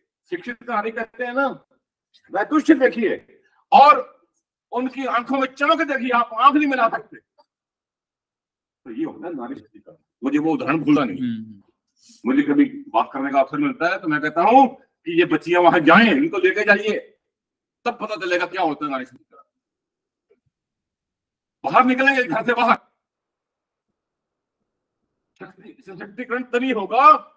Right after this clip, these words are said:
Speaker 1: जब आप खूब मंडूक नहीं रहेंगे। खूब मंडूक रहने से सारी शक्तियों का ह्रास हो जाता है। आप कितने भी विद्वान हो, कितने भी हो, यदि उसका आपने expression नहीं किया,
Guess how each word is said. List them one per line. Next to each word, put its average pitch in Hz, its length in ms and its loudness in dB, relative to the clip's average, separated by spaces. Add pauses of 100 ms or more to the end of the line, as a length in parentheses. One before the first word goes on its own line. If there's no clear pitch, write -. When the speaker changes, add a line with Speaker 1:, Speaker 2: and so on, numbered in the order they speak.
(280)
Speaker 1:
जब 370 180 -4
आप 226 320 0
खूब 254 280 -4
मंडूक 226 320 -6
नहीं 180 240 0
रहेंगे। 139 500 -8 (1040)
खूब 269 160 2
मंडूक 269 400 0 (520)
रहने 226 260 -4
से 254 320 0 (500)
सारी - 460 -6
शक्तियों - 320 -12
का 156 80 -8
ह्रास 160 320 0
हो 151 80 -6
जाता - 300 -10
है। - 60 -20 (580)
आप - 280 2
कितने 254 280 2
भी 262 80 0
विद्वान 208 400 -2
हो, 190 120 -2
कितने 196 220 -10
भी 226 80 -8
हो, 175 280 -4 (380)
यदि 233 200 -2
उसका 247 580 2 (260)
आपने 220 400 0
expression 262 920 -4 (340)
नहीं 214 200 -2
किया, 131 200 -10